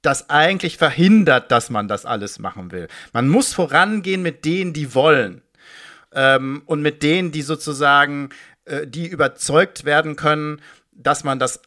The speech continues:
anfassen soll. Und das Vorbild wird dann ausreichen, dass andere folgen. In unserem Wirtschaftssystem funktioniert das nicht anders. Wenn du immer auf den letzten Blockierer wartest, auf den langsamsten wartest, kommst du nicht voran.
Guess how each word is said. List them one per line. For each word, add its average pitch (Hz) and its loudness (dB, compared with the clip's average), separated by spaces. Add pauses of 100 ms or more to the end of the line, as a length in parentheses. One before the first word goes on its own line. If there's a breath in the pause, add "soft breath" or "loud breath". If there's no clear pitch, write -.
(120)
anfassen 123 -4
soll. 92 -10
Und 127 -10
das 139 -2
Vorbild 180 2
wird 170 -8
dann 151 -4
ausreichen, 151 0
dass 135 -6
andere 143 -2
folgen. 127 2
In 104 -6
unserem 117 -4 (320)
Wirtschaftssystem 139 -4
funktioniert 123 -8
das - -10
nicht - -16
anders. - -10 (440 loud breath)
Wenn 135 -6
du 156 -2
immer 196 0
auf 175 0
den 156 -6
letzten 170 -4
Blockierer 156 -4
wartest, 175 2
auf 143 -4
den 135 -6
langsamsten 156 -2
wartest, 147 2
kommst 170 -4
du 147 -12
nicht 135 -8
voran. 107 -4